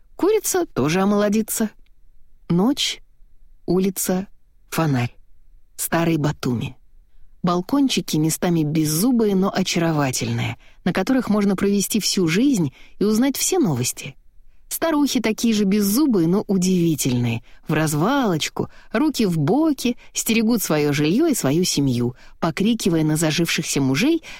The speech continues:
и на народившихся правнуков. И дворики, дворики, дворики. Те самые, где лоза, и цветы, и котята, и запах хачапури, и крики «Вай, моя ара!».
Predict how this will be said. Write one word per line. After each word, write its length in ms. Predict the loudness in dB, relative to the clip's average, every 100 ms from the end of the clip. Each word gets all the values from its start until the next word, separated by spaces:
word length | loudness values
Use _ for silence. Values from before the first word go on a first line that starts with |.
| -2
и 80 | 0
на 120 | 2
народившихся 800 | 2 0 0 0 0 -2 -2 -4
правнуков. 760 | -2 -2 -2 -6 -8 -12 -14 -18 -20 -20 -20 -8
И 60 | -4
дворики, 680 | -2 0 2 2 2 0 -2
дворики, 680 | 0 0 2 2 0 -2 -2
дворики. 680 | 0 0 0 -2 -6 -10 -10 -20 -20 -14 -4
Те 160 | -2
самые, 320 | 0 2 2
где 240 | 2 2 2
лоза, 580 | 2 0 0 2 0 -2 -10 -6
и 100 | -4
цветы, 600 | -2 0 -2 0 2 2 2
и 160 | -2
котята, 720 | -2 -4 0 2 2 0 -4 -6 -18 -12 -2
и 80 | 0
запах 320 | 0 0 -2
хачапури, 720 | -2 0 -2 0 2 4 4
и 100 | 2
крики 360 | 2 0 2
«Вай, 440 | 2 2 0 0 0
моя 440 | 2 2 0 0
ара!». 420 | 0 -2 -4 -8